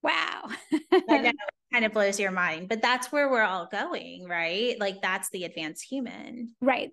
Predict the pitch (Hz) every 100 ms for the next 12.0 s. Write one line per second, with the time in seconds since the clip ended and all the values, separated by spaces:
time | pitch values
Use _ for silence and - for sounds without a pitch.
0 | - 247 240 302 247 240 - 277 277 311
1 | 330 320 311 294 294 262 233 - - -
2 | - _ 269 269 247 233 226 - - 269
3 | - - - - - 254 277 277 - 453
4 | - 427 320 - 269 262 254 240 233 240
5 | 226 - 277 285 285 294 294 262 254 -
6 | - 247 247 262 - 269 285 - - -
7 | _ _ 285 - 247 240 233 _ 254 240
8 | 233 233 233 - 240 226 226 - 240 311
9 | - 311 _ _ _ _ _ _ - 247
10 | 240 294 240 - 302 247 247 254 262 285
11 | 311 302 262 247 262 190 - - -